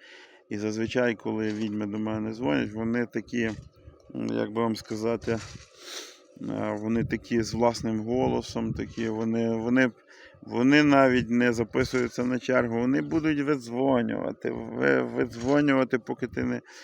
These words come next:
не піднімеш трубку. Але я впертіший. Я їм пишу: «Якщо будете тр-, дальше так тривати, то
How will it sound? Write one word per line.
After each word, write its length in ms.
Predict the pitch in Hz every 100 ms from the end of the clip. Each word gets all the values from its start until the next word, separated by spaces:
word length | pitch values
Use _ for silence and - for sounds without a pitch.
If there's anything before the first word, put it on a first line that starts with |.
| - -
не 100 | 113
піднімеш 520 | 101 113 120 120 117 -
трубку. 560 | 110 107 - - 110 107
Але 340 | 110 113 117
я 100 | 117
впертіший. 640 | 117 120 117 - 113 - - - - - 110 - - -
Я 160 | 110
їм 140 | 110 107
пишу: 520 | 120 113 110 107 107 - - - - - - - - 113
«Якщо 220 | 110 120
будете 480 | - - 113 113 113
тр-, 540 | 110 - 113 - 110
дальше 320 | 117 117 -
так 180 | - 113
тривати, 500 | - 160 165 160 135
то 280 | - -